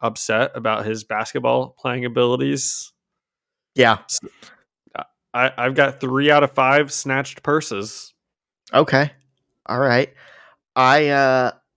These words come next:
Speaker 2: I think this is, like, a continuation of the last issue. I think,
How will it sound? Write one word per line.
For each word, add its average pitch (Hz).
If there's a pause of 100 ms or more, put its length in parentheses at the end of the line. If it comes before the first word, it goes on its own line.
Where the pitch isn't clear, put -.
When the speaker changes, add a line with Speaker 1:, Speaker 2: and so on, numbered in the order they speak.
(200)
Speaker 2:
I 143
think 202
this 170
is, 147
like, 135
a 127
continuation 117
of 107
the 110
last 95
issue. - (320)
I 135
think, 131